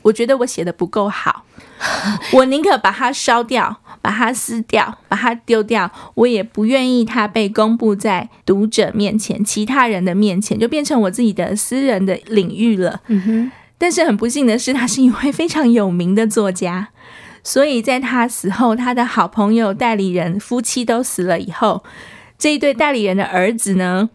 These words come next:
Speaker 1: 就决定慢慢的整理，把他的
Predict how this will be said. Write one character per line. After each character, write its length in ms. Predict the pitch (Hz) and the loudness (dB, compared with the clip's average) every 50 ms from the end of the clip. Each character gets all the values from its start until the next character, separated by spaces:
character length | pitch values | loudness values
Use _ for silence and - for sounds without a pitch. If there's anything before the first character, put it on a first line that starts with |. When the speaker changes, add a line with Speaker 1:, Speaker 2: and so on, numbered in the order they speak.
| _ _ | _ _
Speaker 1:
就 200 | - 277 269 247 | 0 2 2 2
决 260 | 226 - 220 202 196 | 2 0 0 0 0
定 320 | - 254 269 226 208 196 - | -2 0 0 2 2 0 2
慢 160 | - 294 285 | 2 2 2
慢 240 | 294 302 285 262 233 | 2 0 0 2 2
的 200 | 214 202 190 185 | 2 0 0 -2
整 480 | 214 - - 214 202 185 208 226 240 | -4 -2 0 0 2 4 4 4 4
理， 240 | 254 262 214 - 180 - - _ _ _ | 4 2 0 0 -4 -10 -16 _ _ _
把 100 | - 208 | -4 -4
他 240 | - - 254 220 226 | 0 0 0 0 0
的 320 | 220 226 208 185 156 196 | 0 0 0 0 -2 -4